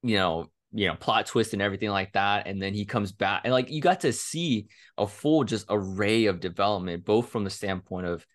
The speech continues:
his professional part of it and his personal part of it. Like, there's just so many different layers. And I was like,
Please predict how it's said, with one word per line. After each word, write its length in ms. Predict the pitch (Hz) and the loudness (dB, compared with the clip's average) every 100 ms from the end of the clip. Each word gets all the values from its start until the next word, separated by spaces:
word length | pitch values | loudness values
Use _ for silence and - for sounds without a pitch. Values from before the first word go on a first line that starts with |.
| _ | _
his 140 | - 101 | -4 -4
professional 640 | 82 - 101 107 123 113 | -4 -2 0 0 -2 -4
part 320 | 117 117 120 | -2 0 2
of 100 | 110 | 2
it 200 | 113 113 - _ _ | 2 0 -6 _ _
and 120 | 98 98 | -4 -2
his 140 | 85 | -4
personal 520 | - - 107 - 110 | -6 0 0 0 -6
part 300 | 107 - 107 | -2 0 2
of 100 | 107 | 2
it. 200 | 107 104 _ _ _ _ | 2 0 _ _ _ _
Like, 160 | 98 101 | -4 0
there's 220 | 123 110 | 2 2
just 240 | 110 - | 0 0
so 200 | - 113 | 0 2
many 260 | 104 101 95 | 2 0 -2
different 320 | 92 87 82 | -4 -8 -8
layers. 280 | 82 87 80 | -6 -4 -4
And 100 | 90 | -4
I 40 | |
was 120 | 90 87 | -4 -2
like, 220 | 82 | -4